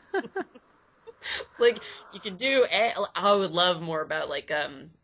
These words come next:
Speaker 2: Avatar Kyoshi. Like, she's, she's my favorite. <laughs>
Speaker 1: She is amazing. I would love that.
Speaker 2: I just, I also wanna know what happened to the Warriors of Kyoshi. Like, where are they in,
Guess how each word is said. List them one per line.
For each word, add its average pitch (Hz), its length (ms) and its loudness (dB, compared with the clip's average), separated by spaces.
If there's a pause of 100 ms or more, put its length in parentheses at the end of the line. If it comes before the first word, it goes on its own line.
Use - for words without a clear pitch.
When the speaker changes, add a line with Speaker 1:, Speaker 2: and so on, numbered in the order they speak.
Speaker 2:
Avatar 160 360 -2
Kyoshi. 143 600 -8
Like, 151 280 -8 (220)
she's, 165 520 -6 (500)
she's 269 200 0
my 240 120 -2
favorite. 160 420 0 (100)
<laughs> 175 240 -14 (500)
Speaker 1:
She 370 180 6
is 339 160 6
amazing. 190 640 2 (260)
I 226 240 0
would 190 120 0
love 170 200 0
that. 170 260 2 (760)
Speaker 2:
I 190 60 0
just, 233 200 -6 (120)
I 175 80 4
also 190 260 0
wanna 180 180 0
know 175 100 0
what 170 120 0
happened 170 260 2
to 165 40 -6
the 160 80 -2
Warriors 165 320 0
of 160 100 -12
Kyoshi. 165 500 -4
Like, 143 240 -8
where 196 260 2
are 208 60 4
they 214 220 4
in, 175 140 0